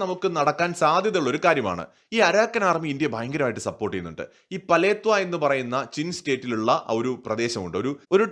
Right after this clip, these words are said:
ടൗൺ ആണ്. ഈ ഒരു ടൗൺ റീജിയണിലൂടെയാണ് ഇന്ത്യയുടെ ഈ ഒരു എക്കണോമിക് സോൺ കടന്നു പോകുന്നത്, ഈ ഒരു റൂട്ട് കടന്നു പോകുന്നത്. അപ്പൊ ഈ പ്രദേശം ഇപ്പൊ അരാക്കൻ ആർമിയുടെ കയ്യിലാണ്.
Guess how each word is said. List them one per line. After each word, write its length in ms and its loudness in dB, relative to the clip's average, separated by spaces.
ടൗൺ 300 4
ആണ്. 280 2
ഈ 260 0
ഒരു 220 -2
ടൗൺ 220 2
റീജിയണിലൂടെയാണ് 680 0
ഇന്ത്യയുടെ 360 0
ഈ 100 2
ഒരു 200 2
എക്കണോമിക് 440 -4
സോൺ 220 -2
കടന്നു 200 0
പോകുന്നത്, 300 -6
ഈ 160 -4
ഒരു 160 -2
റൂട്ട് 240 -2
കടന്നു 260 0
പോകുന്നത്. 260 -10
അപ്പൊ 500 -18
ഈ 160 4
പ്രദേശം 420 0
ഇപ്പൊ 160 0
അരാക്കൻ 380 0
ആർമിയുടെ 360 -4
കയ്യിലാണ്. 460 -6